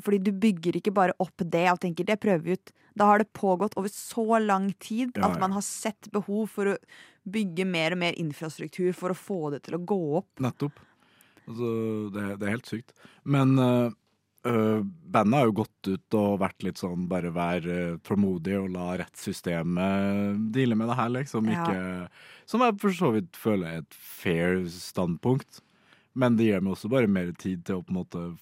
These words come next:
Speaker 2: forhandle med. Det er jo to anklagere som har dukket opp, da. Eh, det var en, eh,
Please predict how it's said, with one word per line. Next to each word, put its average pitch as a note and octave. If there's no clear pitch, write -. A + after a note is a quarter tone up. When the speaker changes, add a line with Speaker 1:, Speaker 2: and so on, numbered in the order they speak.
Speaker 2:
forhandle F2+
med. F#2
Det C3+
er B2
jo -
to -
anklagere G2
som A#2
har A2
dukket G#2
opp, F2
da. G2
Eh, F#2+
det G2
var F#2+
en, A2+
eh, G#2+